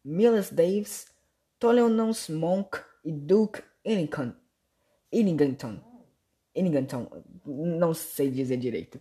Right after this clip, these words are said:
<laughs> Ahn, pra você ver de fato que foi uma perda até que grande pra nós do Brasil, porque nós perdemos um cara que de fato fez uma coisa legal até pra nós. Cresceu, né, mais um pouco.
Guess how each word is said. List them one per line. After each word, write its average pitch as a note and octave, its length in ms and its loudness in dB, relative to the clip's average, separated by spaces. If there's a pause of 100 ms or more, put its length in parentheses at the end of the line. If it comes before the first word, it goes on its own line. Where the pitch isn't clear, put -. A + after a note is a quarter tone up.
(160)
<laughs> - 1900 -6
Ahn, C3+ 500 -2 (920)
pra D#3 140 0
você F3+ 180 -2
ver E3+ 100 -2
de F#3+ 100 -2
fato - 280 -4
que - 160 -10 (220)
foi - 140 2
uma C4 100 2
perda F3 200 4
até D#3+ 140 0
que D#3 100 -4
grande D3+ 340 2
pra D3+ 200 0
nós C#3+ 280 0
do C#3+ 80 0
Brasil, C3 320 -2
porque - 180 -4
nós A#3+ 100 -2
perdemos D#3+ 320 -2
um C#3+ 120 -2
cara C3+ 240 -4
que - 80 -4
de D3+ 100 -4
fato C#3 340 -6 (920)
fez G#3 280 2
uma F3 140 4
coisa D3+ 340 0 (160)
legal C#3+ 480 0
até C3 300 -4
pra B2+ 180 -10
nós. A2 320 -10 (600)
Cresceu, D#3 520 0
né, C3+ 240 -2
mais B2+ 220 -4
um C3 80 -8
pouco. - 300 -10